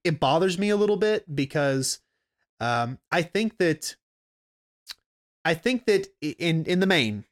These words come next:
it's a principle that people, even apart from being saved, are not willing to do certain things. And that's why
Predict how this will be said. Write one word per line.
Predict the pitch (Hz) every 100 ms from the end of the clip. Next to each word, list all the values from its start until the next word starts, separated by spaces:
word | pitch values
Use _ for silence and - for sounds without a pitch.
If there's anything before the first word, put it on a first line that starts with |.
| _ _ _ _ _
it's | 170 165
a |
principle | 175 202 - 107 110 - _ _ _ -
that | 143 147 135 - _ -
people, | 240 247 - 127 120 151
even | 190 208 269
apart | - 220 226 -
from | 214
being | 185 190 180
saved, | - 180 127 110 - - _ _ _ -
are | 165
not | 156 170 196 151
willing | 135 160 185 196 151
to | 139
do | 147 170
certain | 156 - 160 151
things. | - 143 101 101 135
And | 143 147
that's | 180 190
why | 185 170 165